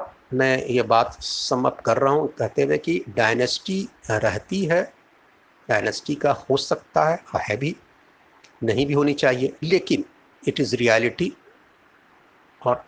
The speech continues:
हम आँख उसे बंद नहीं कर सकते हैं। डेमोक्रेसी की भी रियलिटी डायनेस्टी है। ऐसे सिर्फ स्वीपिंग रिमार्क दे करके कि डायनेस्टी की वजह से ख़त्म हो जाएगी या जाग जाएगी, बल्कि डायनेस्टी की वजह से कई एक जगह वर्ल्ड में पार्टियां रिवाइव भी की हैं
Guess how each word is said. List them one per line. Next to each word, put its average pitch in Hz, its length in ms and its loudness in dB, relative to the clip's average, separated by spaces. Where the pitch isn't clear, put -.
हम 131 260 -2
आँख 131 180 4
उसे - 240 -2
बंद 135 220 0
नहीं 139 100 2
कर - 120 -4
सकते - 360 -10
हैं। - 120 -10
डेमोक्रेसी 113 920 0
की 165 200 -4
भी 147 220 -2
रियलिटी 131 480 2
डायनेस्टी 107 500 -2
है। - 280 -8
ऐसे 123 180 -4
सिर्फ - 260 -2
स्वीपिंग 135 420 0
रिमार्क 127 360 2
दे 131 140 2
करके 139 240 0
कि 135 160 0
डायनेस्टी 120 440 -2
की 135 120 -2
वजह 131 120 4
से - 180 -4
ख़त्म - 280 -2
हो 120 140 0
जाएगी 127 520 2
या 123 40 2
जाग 120 320 2
जाएगी, 113 280 2
बल्कि 131 280 0
डायनेस्टी 113 420 -2
की 139 100 -4
वजह 127 100 2
से 135 140 -4
कई 190 360 0
एक 202 140 4
जगह 135 180 2
वर्ल्ड 120 220 2
में 139 100 -2
पार्टियां 123 440 2
रिवाइव 120 460 2
भी 123 180 -2
की 123 320 -4
हैं 95 200 -2